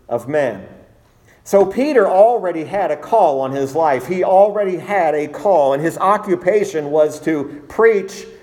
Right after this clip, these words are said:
the gospel. But the aspect about this that becomes very interesting is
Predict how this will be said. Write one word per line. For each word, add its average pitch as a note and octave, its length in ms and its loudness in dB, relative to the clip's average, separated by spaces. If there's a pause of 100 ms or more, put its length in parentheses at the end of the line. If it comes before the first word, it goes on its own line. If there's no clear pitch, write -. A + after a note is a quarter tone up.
(120)
the D#3 100 -2
gospel. D#3 680 -2 (1080)
But E3+ 140 0
the G#3 160 2
aspect C4 480 2
about E3+ 320 0
this D#3+ 220 -6
that C#3+ 100 -6
becomes D3 400 -4
very F3 400 0
interesting B2 640 -6
is C3 300 -6